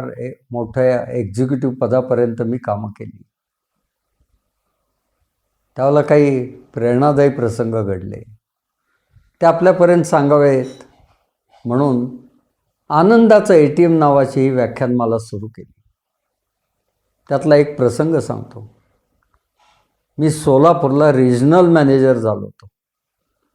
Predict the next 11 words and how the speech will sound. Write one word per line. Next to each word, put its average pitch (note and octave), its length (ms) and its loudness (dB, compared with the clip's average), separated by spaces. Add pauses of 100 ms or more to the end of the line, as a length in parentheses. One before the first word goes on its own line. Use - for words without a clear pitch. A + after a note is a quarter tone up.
(120)
आणि C3+ 160 -4
सोलापूर D#3 800 2
आणि B2+ 160 -2
उस्मानाबाद B2+ 840 0
या B2 100 0
दोन B2+ 340 -2
जिल्ह्याचं A#2+ 480 -2
काम A2 240 -6
करत A2 180 -12
होतो. - 340 -20 (3500)
तिथे C#3 600 0